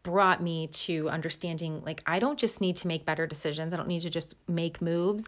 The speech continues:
I need to actually create a new vision for my life and then step into it. His quote that I'm referring to says, "Each time you make a new choice that is in alignment with your future you,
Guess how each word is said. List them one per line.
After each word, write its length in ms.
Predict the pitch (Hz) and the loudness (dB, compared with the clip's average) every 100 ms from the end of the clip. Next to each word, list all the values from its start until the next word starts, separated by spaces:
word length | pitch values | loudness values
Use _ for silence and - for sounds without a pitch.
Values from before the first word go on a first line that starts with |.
| - | -4
I 180 | 180 196 | -2 4
need 200 | 214 202 | 4 4
to 180 | - 185 | 0 0
actually 460 | 165 151 - 170 165 | 0 0 -2 -4 -4
create 360 | - 165 160 | -6 -4 -2
a 80 | - | 0
new 160 | 170 165 | -2 -2
vision 360 | 160 170 165 | 0 0 0
for 140 | 151 147 | -2 -4
my 140 | 147 | -2
life 540 | 185 220 165 - - - - - - - | 2 4 2 -2 -8 -12 -20 -18 -16 0
and 180 | 180 175 | 2 4
then 240 | 170 165 | 2 0
step 360 | 156 - 156 - | 0 0 -2 2
into 320 | 214 208 - | 2 4 2
it. 220 | 147 - - - _ _ _ _ _ - | -4 -4 -12 -20 _ _ _ _ _ -6
His 140 | 196 | -4
quote 360 | - - 202 - | -2 4 4 4
that 120 | 180 | 0
I'm 120 | 175 | 0
referring 340 | 170 - 226 226 | -2 0 2 2
to 200 | - 170 | 2 0
says, 580 | - - 170 156 151 - - - - - - | 0 2 2 2 -2 -8 -16 -20 -20 -6 4
"Each 380 | 220 339 - | 6 6 4
time 380 | - - 214 214 | -2 2 4 4
you 80 | 202 | 4
make 280 | 180 175 - | 4 2 0
a 80 | 175 | -2
new 160 | 165 160 | 0 0
choice 380 | - 143 139 143 | 0 -2 -2 -2
that 200 | 143 143 | 0 0
is 120 | 151 | 0
in 80 | 147 | 0
alignment 640 | 139 147 196 220 151 - | 0 4 6 6 2 -2
with 200 | 156 - | -4 -4
your 140 | 151 | -6
future 640 | 143 - 202 269 294 - 147 | -6 -4 2 2 4 2 0
you, 520 | 143 53 50 - | 0 -2 -4 -6